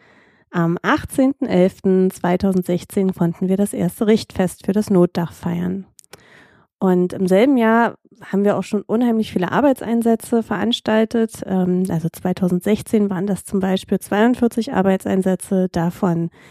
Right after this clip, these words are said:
zehn große mit bis zu fünfzehn TeilnehmerInnen und insgesamt mehr als vierunddreißig Beteiligte. Da wurden dann, ähm,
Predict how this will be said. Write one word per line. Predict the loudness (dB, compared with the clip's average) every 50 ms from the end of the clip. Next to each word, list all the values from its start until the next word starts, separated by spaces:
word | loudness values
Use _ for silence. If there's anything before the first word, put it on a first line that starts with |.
| -20 _ _
zehn | -10 -2 2 2 4 4 2 2
große | 2 2 4 4 4 2 2 0 0
mit | 0 0 0
bis | -2 -4 -4 -6
zu | -14 -6
fünfzehn | -2 0 0 0 -2 -2 -2 0 0
TeilnehmerInnen | 0 0 0 2 2 4 4 4 4 2 2 2 2 2 2 2 2 0 -2 _ _ -20 -20 -20 -20 -20 _ -12
und | -4 2 2 2 2 2 0
insgesamt | -2 -4 -2 0 0 0 2 2 2 2 0 0 0
mehr | 2 2 2 0 0
als | 0 0 0 0 0 -2 -6 -16 -12
vierunddreißig | -4 0 2 2 2 2 0 -4 -6 -6 -4 -6 -6 -6
Beteiligte. | -6 -8 -6 -6 -6 -6 -6 -8 -8 _ -8 -8 -6 -6 -6 -8 _ _ _ -20 -16 -8
Da | -4 -4 -2 0
wurden | 2 2 4 4 2 0
dann, | 0 0 0 0 0 0 -2 -2
ähm, | -2 -2 -2 -2 -2 -2 -2 -2 -4 -6